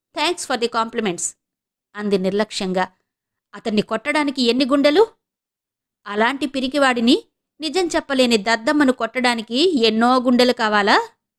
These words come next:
అందామె. అతనేదో అనబోయాడు. "మను?" సుమిత్ర అతని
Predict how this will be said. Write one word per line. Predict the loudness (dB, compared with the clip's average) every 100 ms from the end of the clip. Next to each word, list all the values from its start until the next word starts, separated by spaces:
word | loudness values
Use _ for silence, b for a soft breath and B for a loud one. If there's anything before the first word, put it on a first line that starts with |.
| _ _ _ -8
అందామె. | -6 -2 -2 -4 -8 _ _ _ -14
అతనేదో | -2 4 4 4
అనబోయాడు. | 2 2 4 4 4 -2 -10 _ _ _ _ _ 0
"మను?" | 4 6 4 0 -6 _ _ _ _ _ _
సుమిత్ర | -4 2 4 2 0
అతని | -2 -2 -6